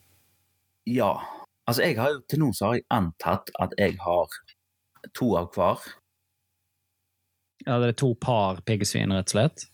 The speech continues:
Speaker 1: Ja.
Speaker 2: Vet ikke jeg, er piggsvin monogame?
Speaker 1: De, de, de holder seg i hvert fall for seg selv, disse to parene. Så enten så er de, eh, eh,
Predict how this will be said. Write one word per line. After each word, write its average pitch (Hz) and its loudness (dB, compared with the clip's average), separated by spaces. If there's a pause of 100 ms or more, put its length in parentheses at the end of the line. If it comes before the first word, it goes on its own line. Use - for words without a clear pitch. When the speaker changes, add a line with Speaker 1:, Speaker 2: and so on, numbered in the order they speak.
(680)
Speaker 1:
Ja. 107 2
Speaker 2:
Vet 143 2
ikke 143 2
jeg, 156 2
er 123 2
piggsvin 123 0
monogame? 107 2 (3000)
Speaker 1:
De, 127 -2
de, 185 0
de 160 -4
holder 160 0
seg 76 -4
i 101 2
hvert 185 0
fall 127 0
for - -4
seg 110 2
selv, 85 0
disse 87 0
to 95 2
parene. 87 -2 (540)
Så - 0
enten - 0
så - -6
er 139 2
de, 90 0
eh, 85 0 (2000)
eh, - 0